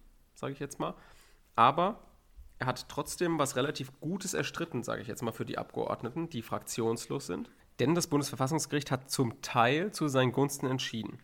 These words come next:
Und zwar wollte er ja, dass er wieder ein Rede-, ein Antragsrecht hat und ein Stimmrecht als Abgeordneter. Auch wenn er fraktionslos ist. Normalerweise, wie gesagt, haben nur Fraktionen diese ganzen Rechte. Und jetzt hat das Bundesverfassungsgericht entschieden,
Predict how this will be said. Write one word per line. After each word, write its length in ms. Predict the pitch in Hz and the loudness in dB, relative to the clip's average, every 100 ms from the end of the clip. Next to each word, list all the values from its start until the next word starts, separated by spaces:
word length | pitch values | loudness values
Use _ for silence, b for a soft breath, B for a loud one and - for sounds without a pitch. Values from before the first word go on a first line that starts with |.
| _ - | _ -14
Und 100 | - | -10
zwar 280 | - 120 120 | 4 4 6
wollte 340 | 123 165 165 | 4 4 2
er 160 | 151 151 | 2 4
ja, 380 | 143 147 185 - _ _ | 4 4 2 -4 _ _
dass 240 | 120 127 - | 2 2 0
er 540 | 113 117 117 123 131 _ _ | 2 4 6 4 0 _ _
wieder 640 | 117 113 110 110 107 - - - | -8 -6 0 4 4 0 -8 -4
ein 140 | 110 | -2
Rede-, 580 | 110 139 151 147 147 147 | 2 2 4 4 0 0
ein 160 | 135 - | -6 -2
Antragsrecht 840 | 113 151 - 143 - 139 139 - | 0 -2 -2 -4 -2 -2 -4 -4
hat 240 | 139 131 - | -4 -4 -4
und 180 | 127 - | -6 -4
ein 80 | 120 | -6
Stimmrecht 760 | - 135 165 165 156 175 - | -2 0 0 0 -4 -6 -6
als 180 | - - | -4 -2
Abgeordneter. 720 | - - - - - 131 - - _ B B B - | -4 -4 -6 -4 -6 -8 -10 -12 _ B B B -12
Auch 160 | 107 | -6
wenn 100 | 117 | -2
er 80 | 127 | 0
fraktionslos 600 | 139 135 131 117 - - | -2 -4 -2 -2 -4 -14
ist. 100 | - | -10
Normalerweise, 580 | - 104 131 139 147 120 | -4 0 2 2 0 -6
wie 140 | 104 | -6
gesagt, 420 | 107 98 120 - - | -6 -4 -4 -4 -12
haben 200 | - 110 | -6 -2
nur 140 | 113 131 | 0 -2
Fraktionen 540 | 135 131 - 113 110 | -2 -2 0 2 2
diese 220 | 104 101 | 0 -6
ganzen 320 | 101 90 - - | -6 -6 -8 -10
Rechte. 360 | - - - - B B B B B | -10 -10 -14 -14 B B B B B
Und 120 | 117 | -2
jetzt 140 | 117 - | -2 0
hat 100 | 139 | -4
das 80 | 123 | -2
Bundesverfassungsgericht 880 | 127 131 117 110 185 - 143 143 90 | -2 -2 -2 -2 -2 -6 -6 -6 -4
entschieden, 540 | 110 - 127 175 220 | -6 -6 -6 -4 -4